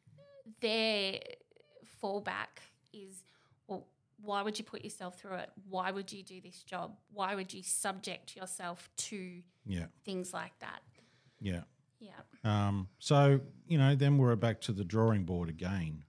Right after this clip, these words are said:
Speaker 2: Like, everything that I put into place, I then had to work 'cause, you know, we had her for quite some time. Um,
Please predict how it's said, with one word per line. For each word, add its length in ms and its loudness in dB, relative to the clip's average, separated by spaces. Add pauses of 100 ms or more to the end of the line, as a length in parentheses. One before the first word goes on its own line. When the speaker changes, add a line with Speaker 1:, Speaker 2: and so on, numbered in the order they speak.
(160)
Speaker 2:
Like, 420 -6 (680)
everything 380 6
that 100 4
I 80 2
put 220 0
into 200 2
place, 420 -6
I 60 -6
then 200 -8
had 220 -16
to 100 -8
work 260 -6 (580)
'cause, 200 -4 (320)
you 100 -6
know, 120 -4
we 220 0
had 240 -6
her 140 -4
for 140 -10
quite 320 -10
some 220 -8
time. 480 0 (500)
Um, 600 0